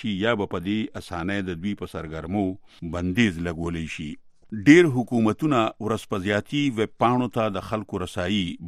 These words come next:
بندوي، ځکه چې دوی دا ټکنالوژي ځان له ضرري ګڼي او دا شان آنلاین تقریرونه یو جرم ګرځولی دی. د مثال په توګه،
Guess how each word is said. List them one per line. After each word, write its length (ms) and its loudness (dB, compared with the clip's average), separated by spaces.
بندوي، 420 0
ځکه 260 0
چې 160 -2
دوی 220 2
دا 80 4
ټکنالوژي 640 -4
ځان 240 0
له 380 -4
ضرري 420 0
ګڼي 140 2
او 20 -2
دا 80 4
شان 220 -2
آنلاین 460 0
تقریرونه 520 -2
یو 100 0
جرم 220 4
ګرځولی 540 0
دی. 120 -4
د 140 4
مثال 420 4
په 180 -2
توګه، 280 0